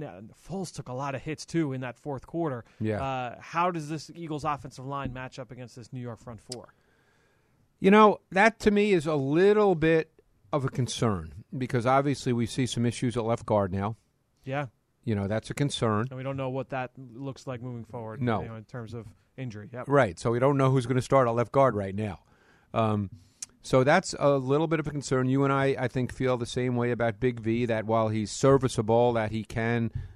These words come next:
Speaker 2: have some bad snaps. So, again, this c-, brings you back to the run game.
Speaker 1: Yep.
Speaker 2: Because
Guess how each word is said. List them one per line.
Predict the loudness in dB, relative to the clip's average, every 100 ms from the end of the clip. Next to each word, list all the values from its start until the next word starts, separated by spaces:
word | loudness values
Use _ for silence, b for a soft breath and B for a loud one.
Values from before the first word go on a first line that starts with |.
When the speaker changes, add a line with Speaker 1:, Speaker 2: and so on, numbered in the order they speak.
| B B
Speaker 2:
have | -4 -2
some | 0
bad | 2 2 2
snaps. | 0 -4 -4 -6 -14 _ _ _ _ _
So, | 0 4 4 b b b
again, | 4 4 4 _
this | 0 0 0 -4
c-, |
brings | 0 0 2
you | 2
back | 2 2
to | 0
the | 2
run | 2 0
game. | -2 -6 -12 _
Speaker 1:
Yep. | -14 -14 _
Speaker 2:
Because | -8 2 2 2